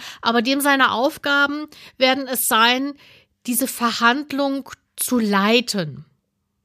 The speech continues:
Sachfragen beantworten, darauf eingehen und auch, ähm,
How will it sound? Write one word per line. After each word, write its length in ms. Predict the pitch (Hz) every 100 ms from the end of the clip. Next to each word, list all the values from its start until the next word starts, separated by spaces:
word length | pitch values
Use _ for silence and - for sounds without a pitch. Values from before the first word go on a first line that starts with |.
| _ _ _ _ _ _ _ _ - _ _
Sachfragen 1120 | 202 202 247 - - - 233 220 214 214 208 202 -
beantworten, 1160 | - 214 226 - - 202 196 196 202 196 196 - - - _ _ _ _ _ _
darauf 460 | 208 196 196 196
eingehen 800 | 185 196 233 226 226 220 214 214 - - _
und 460 | 277 294 - - -
auch, 500 | 220 247 240 - -
ähm, 560 | 233 226 226 226 226